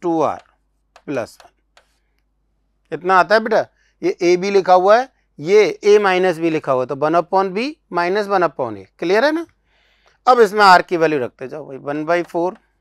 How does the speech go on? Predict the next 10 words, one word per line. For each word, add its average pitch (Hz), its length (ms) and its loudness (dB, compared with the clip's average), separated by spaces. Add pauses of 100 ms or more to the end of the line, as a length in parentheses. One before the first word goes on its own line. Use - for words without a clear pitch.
(200)
into, 131 320 -10 (1900)
अब 190 120 4
सिग्मा 190 400 0
की 196 120 0
वैल्यू 190 240 4
बात 180 240 4
कर 180 140 0
रहा 180 80 0
हूँ 175 80 0
बेटा, 117 220 -6